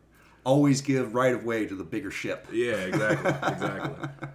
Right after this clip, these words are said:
Speaker 2: Um, but no, I think it's dope, man. I'm, I'm really excited about it. Their, their chemistry, obviously, those two, Ryan Reynolds and Hugh Jackman, are pretty good friends. <coughs> Um, it was kind of a cute moment in the trailer when they're talking about it, and they play fight,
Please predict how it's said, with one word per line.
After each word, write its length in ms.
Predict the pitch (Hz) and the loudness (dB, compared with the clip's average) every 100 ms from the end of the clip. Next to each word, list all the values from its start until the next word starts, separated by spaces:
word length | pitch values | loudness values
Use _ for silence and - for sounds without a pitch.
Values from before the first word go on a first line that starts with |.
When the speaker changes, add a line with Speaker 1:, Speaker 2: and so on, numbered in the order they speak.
| - - | -14 -6
Speaker 2:
Um, 380 | 120 120 107 98 | -2 0 -2 -6
but 160 | 131 190 | -4 0
no, 200 | 220 214 | 2 4
I 80 | 202 | 4
think 220 | 254 254 | 2 -4
it's 80 | 147 | 0
dope, 220 | 180 214 | 2 4
man. 140 | 139 147 | 4 0
I'm, 120 | 147 | 0
I'm 180 | 151 143 | 0 2
really 200 | 147 160 | 2 2
excited 300 | 143 143 143 | -2 -2 -2
about 220 | 143 151 156 | -2 -2 -2
it. 140 | 120 | -4
Their, 240 | 127 127 | -4 -4
their 180 | 113 165 | -2 -2
chemistry, 420 | 165 147 139 139 | -2 -2 -2 -2
obviously, 300 | 123 117 113 | -2 -2 -4
those 240 | 117 107 - | -6 -6 -6
two, 220 | 113 104 | -6 -6
Ryan 320 | 104 104 101 | -6 -6 -6
Reynolds 320 | 98 98 92 | -8 -8 -10
and 180 | 90 90 | -12 -14
Hugh 120 | 107 | -12
Jackman, 340 | 92 98 98 95 | -8 -8 -8 -12
are 60 | |
pretty 200 | 90 95 | -10 -8
good 120 | 95 95 | 6 8
friends. 640 | - - - - - 123 - _ _ | 8 8 6 4 0 -6 -8 _ _
<coughs> 260 | _ _ | _ _
Um, 400 | 113 107 101 98 - _ _ _ _ | -4 -4 -4 -8 -14 _ _ _ _
it 120 | 127 135 | 0 2
was 140 | 135 | 2
kind 200 | - 185 | 4 4
of 60 | 151 | 4
a 40 | |
cute 200 | 143 147 | -2 -6
moment 280 | 113 127 120 | -4 -4 -4
in 60 | 110 | -4
the 60 | 98 | -2
trailer 360 | 127 120 113 | 0 2 2
when 140 | 104 101 | -2 -4
they're 80 | |
talking 320 | 95 113 110 110 | -6 -4 -4 -2
about 240 | 107 107 | -2 -2
it, 40 | 113 | -2
and 80 | |
they 80 | 104 | -6
play 260 | 98 123 135 | -4 -4 -2
fight, 320 | 160 160 | 0 0